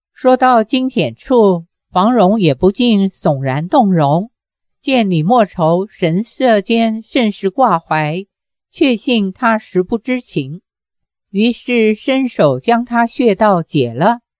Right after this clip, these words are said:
顺手小指一佛，佛中了他胸口的玄机穴。这么一来，他行动与平时无异，但十二个时辰之内不能发劲伤人。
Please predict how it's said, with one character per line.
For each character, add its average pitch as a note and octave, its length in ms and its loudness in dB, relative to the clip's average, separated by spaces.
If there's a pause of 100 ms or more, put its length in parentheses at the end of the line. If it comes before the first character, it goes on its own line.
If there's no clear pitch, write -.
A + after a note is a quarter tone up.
(280)
顺 A3 380 0
手 C#3 340 0
小 F3+ 260 0
指 D3+ 240 -6
一 F#3+ 200 -4
佛， E3+ 500 0 (380)
佛 F#3+ 220 2
中 A3+ 260 0
了 G3+ 120 4
他 G#3+ 440 -2
胸 B3+ 320 -2
口 C3+ 260 -4
的 E3+ 360 -2 (220)
玄 F3 300 -2
机 A#3+ 260 -4
穴。 A3 420 -2 (1120)
这 D4 160 -2
么 A#3+ 140 0
一 A#3 160 0
来， F3 540 0
他 A#3+ 120 -2
行 F#3 320 -2
动 A3 400 2
与 D#3 160 0
平 F3 240 -2
时 E3+ 300 0
无 E3+ 240 0
异， G#3+ 360 0 (360)
但 G3+ 300 2
十 - 260 -2
二 A3+ 160 2
个 F3 140 2
时 F#3+ 260 -4
辰 F#3 260 -2
之 A#3 220 -8
内 A3+ 420 0 (300)
不 B3+ 140 2
能 F3 200 2
发 A#3 280 0
劲 G3+ 360 -2
伤 A#3 340 -2
人。 F3 340 0